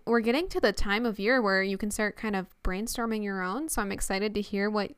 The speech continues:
some of your guys' resolutions are as well. And,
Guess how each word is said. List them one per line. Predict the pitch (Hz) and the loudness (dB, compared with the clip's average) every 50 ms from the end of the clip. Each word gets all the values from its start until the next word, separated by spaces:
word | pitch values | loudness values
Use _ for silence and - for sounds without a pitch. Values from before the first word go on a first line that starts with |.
| - - | -16 -12
some | - - - 196 | -8 -6 -4 -4
of | 196 190 | -2 -2
your | 190 190 196 | -2 -2 0
guys' | - 196 190 190 190 185 - | 0 0 0 0 -2 -4 -4
resolutions | 185 185 190 190 190 190 196 - 202 196 | -4 -4 -4 -2 -4 -2 -2 -2 -2 -2
are | 196 180 185 180 | -2 -2 0 0
as | - 180 190 190 | 0 -2 -2 -4
well. | 202 190 208 196 190 196 202 233 262 - | -6 -2 2 6 6 8 8 6 4 2
And, | - 202 202 196 185 | 0 -2 -2 -2 -6